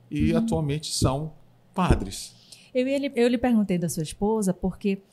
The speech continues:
Speaker 2: é, eu recebi um outro diácono aqui e ele tava falando que, inclusive, precisa con-, conversar com a esposa pra que ela também aceite, né? Acho que é, não sei se é essa
Speaker 1: Sim.
Speaker 2: linguagem que fala,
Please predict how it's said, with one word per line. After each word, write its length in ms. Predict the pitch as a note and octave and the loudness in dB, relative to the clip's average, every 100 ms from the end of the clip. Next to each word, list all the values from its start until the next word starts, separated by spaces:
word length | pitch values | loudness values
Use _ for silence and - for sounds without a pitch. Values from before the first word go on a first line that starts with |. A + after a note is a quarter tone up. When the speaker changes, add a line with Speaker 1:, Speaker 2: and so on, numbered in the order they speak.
| _ - _ - - | _ -20 _ -14 -2
Speaker 2:
é, 260 | F#3 F3+ | 0 2
eu 80 | F3+ | 2
recebi 760 | F3+ F#3+ - E3+ F3+ F#3 F3+ F3+ | 4 2 0 -2 0 0 -2 -2
um 400 | F3 F3 E3+ E3+ | -2 0 -2 -4
outro 320 | F#3 A3 G#3+ F#3+ | -2 -2 -2 -2
diácono 460 | F3 D#3+ - D#3+ | -2 -4 -6 -6
aqui 440 | D#3+ - B3+ C4 G#3 | -6 -6 -4 -4 -4
e 120 | G#3 | -2
ele 160 | G#3+ A3 | -2 -2
tava 200 | A3 G#3+ | -4 -6
falando 420 | A3 A3+ A3 A3 | -4 -2 0 -2
que, 200 | G#3+ A3 | -4 -4
inclusive, 640 | A3 A3 A3 G3 A3 A#3+ A#3+ - | -4 -2 -2 -2 -2 -2 -6 -4
precisa 500 | A3+ A3+ - A#3 A#3+ | -4 -4 -4 -6 -8
con-, 400 | A#3 - A#3+ B3 - | -8 -4 -4 -4 -8
conversar 540 | A#3 A3+ B3 - A#3 | -8 -6 -6 -8 -8
com 100 | - | -10
a 60 | C4+ | -10
esposa 680 | C4 - G3+ F#3 G3+ C#4 D#4 _ _ _ _ _ - | 0 0 0 -2 -4 -6 -14 _ _ _ _ _ -8
pra 140 | G#3 | -6
que 100 | G3 G#3+ | -4 -4
ela 160 | G#3 | -4
também 480 | G#3 B3+ A#3 A3+ C4+ | -4 -2 0 0 -2
aceite, 640 | B3+ - G#3+ A#3 B3+ - | -2 -4 -4 -4 -8 -4
né? 440 | G3+ G#3 A#3 - E3+ | -2 -2 -4 -10 -8
Acho 240 | F#3 - | -8 -8
que 60 | - | -10
é, 60 | F#3 - G3+ | -10 -10 -8
não 120 | F#3+ | -6
sei 140 | F#3+ E3 | -6 -6
se 140 | F3+ | -4
é 160 | E3 D#3+ | -4 -6
essa 340 | D#3+ D#3+ D#3 _ - | -6 -6 -8 _ -12
Speaker 1:
Sim. 240 | - A#2 | -6 0
Speaker 2:
linguagem 480 | A#2 F3+ F3 E3 D#3 | 2 4 2 0 -4
que 80 | D3+ | -8
fala, 300 | - D3 D3+ | -6 -6 -6